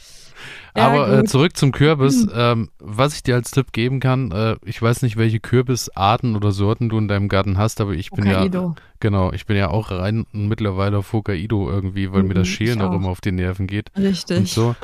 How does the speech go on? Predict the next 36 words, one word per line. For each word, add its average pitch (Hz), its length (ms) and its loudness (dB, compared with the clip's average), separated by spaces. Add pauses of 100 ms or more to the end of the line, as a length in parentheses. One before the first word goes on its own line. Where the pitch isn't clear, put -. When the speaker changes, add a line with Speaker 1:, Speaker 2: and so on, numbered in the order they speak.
(580)
Speaker 2:
Und, 113 500 4
ähm, 110 260 4
beim 107 220 4
Hokkaido 127 560 2
ist - 160 -4
das 107 80 0
Schöne, 135 420 2 (460)
du, 113 320 0
äh, 107 180 2
machst 113 300 0
quasi 117 340 0
nur 120 140 2
oben 123 220 0
den 113 160 2
Deckel 117 300 -2
ab - 300 -4 (460)
und 110 320 2
hüllst 123 340 2
den 123 160 2
ein 104 160 0
bisschen 131 360 -2
aus, 110 500 -2
dann 113 300 0
kommt 120 360 0
der 120 80 4
eine 113 120 2
Dreiviertelstunde 123 920 0
kopfüber 131 580 -2
mit 120 140 -2
dem 110 100 -4
Loch 123 200 0
nach 117 100 2
unten 120 320 0
auf 113 140 0
den 101 100 -4
Grill. 95 360 -2